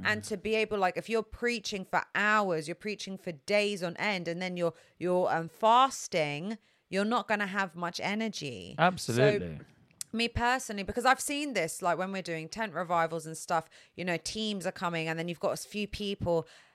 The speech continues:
Speaker 1: and it's like they're not doing well. And I'm like, "Hey, what's going on?" And they're, "Yeah, I've been fasting." I'm like,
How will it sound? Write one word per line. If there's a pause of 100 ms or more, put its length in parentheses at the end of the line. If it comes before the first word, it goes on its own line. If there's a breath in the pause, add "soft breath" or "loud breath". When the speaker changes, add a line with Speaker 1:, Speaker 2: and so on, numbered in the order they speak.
(140 soft breath)
Speaker 1:
and
it's
like
they're
not
doing
well.
And
I'm
like,
"Hey,
what's
going
on?"
And
they're,
"Yeah,
I've
been
fasting."
I'm
like,